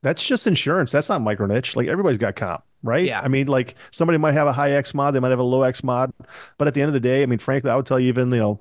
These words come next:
Speaker 1: most insurance buyers don't understand it. Most insurance agents don't understand comp, you know,
Speaker 2: Yes.
Speaker 1: and X mod and so forth, right? But I agree with you. Smaller accounts, it's really hard to help them to see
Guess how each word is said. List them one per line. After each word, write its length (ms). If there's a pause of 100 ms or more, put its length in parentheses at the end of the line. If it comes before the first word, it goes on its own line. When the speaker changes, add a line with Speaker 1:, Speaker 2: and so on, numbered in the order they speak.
Speaker 1:
most 300
insurance 300
buyers 540 (440)
don't 180
understand 440
it. 180 (260)
Most 160
insurance 300
agents 280
don't 160
understand 500
comp, 360
you 100
know, 100
Speaker 2:
Yes. 100
Speaker 1:
and 120
X 220
mod 120
and 80
so 120
forth, 200
right? 240 (360)
But 460
I 140
agree 220
with 100
you. 140
Smaller 480
accounts, 520 (220)
it's 160
really 300
hard 520
to 180
help 300
them 160
to 80
see 480